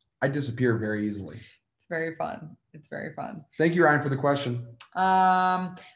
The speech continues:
Speaker 2: okay, next question is from Lydia T. Lydia.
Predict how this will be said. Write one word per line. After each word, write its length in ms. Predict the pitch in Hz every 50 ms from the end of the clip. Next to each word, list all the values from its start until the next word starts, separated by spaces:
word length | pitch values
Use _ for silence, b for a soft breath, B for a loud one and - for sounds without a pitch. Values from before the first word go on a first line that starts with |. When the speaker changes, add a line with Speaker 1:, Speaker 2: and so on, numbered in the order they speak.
| B B -
Speaker 2:
okay, 300 | 214 214 202 185 175 -
next 240 | 180 190 196 202 -
question 260 | - 220 214 - 220
is 80 | 214 202
from 160 | 208 214 202
Lydia 260 | 190 185 190 196 190
T. 320 | 190 - - 185 180 175 170 175
Lydia. 520 | - 196 220 233 220 202 185 170 165 -